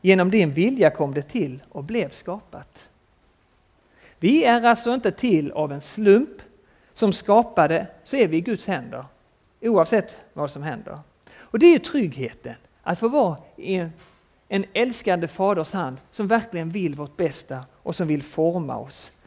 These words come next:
till det vi ska vara. Men det kan givetvis göra ont, det vill jag poängtera. Det gör ju ont att fila bort de egoistiska dragen.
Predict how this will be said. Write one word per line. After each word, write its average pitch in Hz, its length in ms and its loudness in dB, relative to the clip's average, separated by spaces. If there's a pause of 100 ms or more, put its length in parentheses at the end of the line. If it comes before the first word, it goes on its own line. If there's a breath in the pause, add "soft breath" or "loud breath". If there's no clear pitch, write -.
(140)
till 180 120 2
det 170 140 4
vi 131 100 -8
ska 127 200 -12
vara. 120 240 -12 (1160 soft breath)
Men 196 100 0
det 226 80 8
kan 233 220 6
givetvis 226 480 4
göra 160 200 0
ont, 160 640 -2
det 202 120 2
vill 180 160 2
jag 156 300 -4
poängtera. 139 720 -4 (180 soft breath)
Det 202 80 -2
gör 226 60 6
ju 247 60 4
ont 240 280 0
att 175 80 -4
fila 180 320 6
bort - 520 -4
de 165 160 -6
egoistiska 156 760 -4
dragen. 135 680 -8